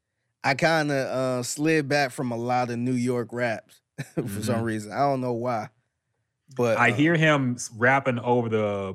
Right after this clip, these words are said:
Speaker 2: "Put Your Hands Where My Eyes Can See" by Busta Rhymes, so I don't like the song already.
Speaker 1: Is that,
Speaker 2: Okay?
Speaker 1: oh, oh, is that, oh,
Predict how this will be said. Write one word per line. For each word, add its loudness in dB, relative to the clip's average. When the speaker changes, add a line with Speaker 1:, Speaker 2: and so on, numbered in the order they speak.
Speaker 2:
"Put 0
Your -4
Hands -2
Where -2
My -4
Eyes -2
Can -14
See" -6
by -6
Busta -6
Rhymes, -4
so -6
I -4
don't -4
like -6
the -18
song -12
already. -14
Speaker 1:
Is 0
that, 4
Speaker 2:
Okay? -8
Speaker 1:
oh, 2
oh, 0
is -8
that, 0
oh, 2